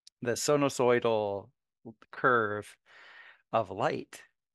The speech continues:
and how we perceive time. So we all know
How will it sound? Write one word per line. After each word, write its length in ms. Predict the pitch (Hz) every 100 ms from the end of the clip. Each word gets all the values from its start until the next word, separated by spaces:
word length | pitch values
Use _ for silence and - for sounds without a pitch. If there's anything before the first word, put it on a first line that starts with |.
| _
and 180 | 117 107
how 180 | 110 110
we 140 | 113
perceive 480 | - 107 - 107 -
time. 480 | - 139 - - - _ _ _
So 580 | - - 98 92 90 92 - _ _ _ _ _
we 180 | 123 123
all 160 | 120 127
know 480 | 120 113 113 110